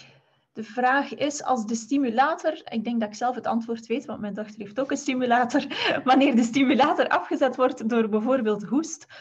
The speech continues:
hoe de stimulator terug aanzetten. Maar ik zal dokter Verhelst <laughs> laten antwoorden en zien of dat mijn,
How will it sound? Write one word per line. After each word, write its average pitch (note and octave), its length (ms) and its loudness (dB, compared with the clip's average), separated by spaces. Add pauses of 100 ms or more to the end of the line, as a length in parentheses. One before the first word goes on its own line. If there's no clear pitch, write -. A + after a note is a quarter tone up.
(200)
hoe D4+ 480 2
de A3+ 140 -2
stimulator A#3 560 2
terug G#3+ 340 -6
aanzetten. A3 880 -2
Maar G#3+ 180 -4
ik A3+ 120 -10
zal A#3 160 -2
dokter A#3 320 -4
Verhelst G#3+ 480 -2
<laughs> - 40 -10
laten B3 340 0
antwoorden A#3+ 460 -2
en G#3 100 -2
zien A#3 220 0
of A3+ 120 0
dat G3 260 0
mijn, A3 680 0